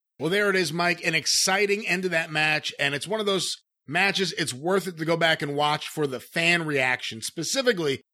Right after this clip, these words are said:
they're all, you hear the noise every time he hits the knee lift.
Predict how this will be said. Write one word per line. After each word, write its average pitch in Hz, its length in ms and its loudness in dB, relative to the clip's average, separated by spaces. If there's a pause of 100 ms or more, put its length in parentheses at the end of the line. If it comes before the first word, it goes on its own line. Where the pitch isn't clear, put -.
(160)
they're 214 180 4
all, 262 160 4
you 233 100 4
hear 262 160 4
the 208 220 4 (360)
noise 185 540 2
every 175 180 2
time 170 200 0
he 160 80 0
hits 160 160 0
the 151 80 -2
knee 143 160 -2
lift. 92 400 -10